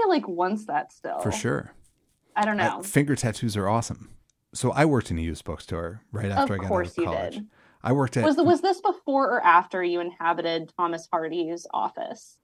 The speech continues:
Speaker 2: This was before. This was way before. This was in, like, two thousand. This was, like, r-, immediately after nine eleven. That's just, like, the little marker <laughs> there of, like,
Speaker 1: <laughs>
Speaker 2: when I moved to Minneapolis. I m-, worked at Majors and Quinn Booksellers, like, in,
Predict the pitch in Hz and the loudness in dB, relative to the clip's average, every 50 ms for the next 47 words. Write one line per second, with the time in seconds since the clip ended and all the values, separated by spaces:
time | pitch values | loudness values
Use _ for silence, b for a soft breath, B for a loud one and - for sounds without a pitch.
0 | _ _ 127 120 110 95 101 92 87 104 92 - - 95 82 82 90 90 87 87 | _ _ 2 2 4 4 0 0 0 0 0 0 0 -2 -2 -2 -4 -6 -6 -6
1 | 87 87 87 85 82 - - 85 76 73 - - _ _ _ _ _ _ - 101 | -6 -6 -6 -6 -8 -10 -10 -12 -12 -14 -16 -20 _ _ _ _ _ _ -2 0
2 | - 127 117 104 98 95 - 127 101 95 92 92 90 87 - - - - 117 95 | 2 2 2 2 0 -2 -2 -2 -2 0 0 0 0 -2 -6 -8 -8 -6 -6 -4
3 | - 101 98 98 92 92 - 95 87 85 85 98 104 - - 113 - - 92 87 | -2 -2 -2 -2 -2 -2 -2 -2 -2 -2 -4 -4 -4 -2 0 0 0 0 0 0
4 | 87 90 - - - - 117 113 - _ - 107 95 98 104 101 104 98 107 104 | 0 -2 -4 -8 -14 -12 -12 -12 -12 _ -2 0 0 2 2 0 0 0 0 -2
5 | - 95 92 90 92 90 - 107 90 90 87 87 85 82 85 82 78 - - - | 0 2 2 2 2 0 -2 -2 -2 0 0 -2 -2 -2 -2 -2 -2 -4 -8 -12
6 | - - _ _ _ - 104 95 - - 107 95 - 87 90 - - 95 90 85 | -16 -20 _ _ _ -6 -6 -6 -6 -6 -6 -4 -4 -4 -6 -6 -6 -6 -4 -4
7 | 85 82 78 85 90 90 85 - - 82 78 85 87 87 - - 120 120 107 90 | -4 -4 -4 -4 -4 -4 -4 -4 -8 -10 -10 -10 -10 -6 -4 -4 -4 -4 -4 -6
8 | - 92 90 92 92 - 240 214 214 214 B B B B B _ - - 92 95 | -8 -8 -8 -8 -8 -8 -6 -6 -6 -8 B B B B B _ -8 -4 -2 -2
9 | 90 90 92 90 92 87 - - 90 87 87 90 90 92 - 90 - - 110 113 | 0 0 2 2 2 0 0 -4 -6 -4 -4 -4 -4 -4 -6 -8 -6 -4 -2 -2
10 | 127 131 120 - 143 131 127 131 127 113 107 101 - 113 101 - 107 92 92 101 | -2 -2 -4 -8 -14 -12 -10 -6 -4 -4 -4 -2 -4 -4 -4 -4 -4 -2 -2 0
11 | 107 104 113 107 92 - 92 87 - - 107 104 101 92 85 98 90 - - - | 0 0 -2 -2 -4 -6 -8 -8 -6 -6 -6 -6 -6 -6 -6 -6 -8 -8 -8 -8
12 | 85 80 82 82 82 82 - 95 87 82 - 92 90 87 85 87 87 - | -8 -8 -10 -12 -14 -12 -10 -10 -10 -10 -10 -10 -10 -10 -10 -12 -14 -12